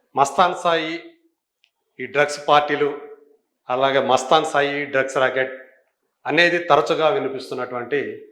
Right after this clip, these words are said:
మాట అని చెప్పి చెప్పుకోవచ్చు. లావణ్య, రాజ్ తరుణ్ సంబంధించినటువంటి కేసులో మస్తాన్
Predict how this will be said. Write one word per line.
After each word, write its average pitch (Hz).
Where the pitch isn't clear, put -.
మాట 123
అని 117
చెప్పి -
చెప్పుకోవచ్చు. -
లావణ్య, 190
రాజ్ 165
తరుణ్ 160
సంబంధించినటువంటి 139
కేసులో 160
మస్తాన్ 185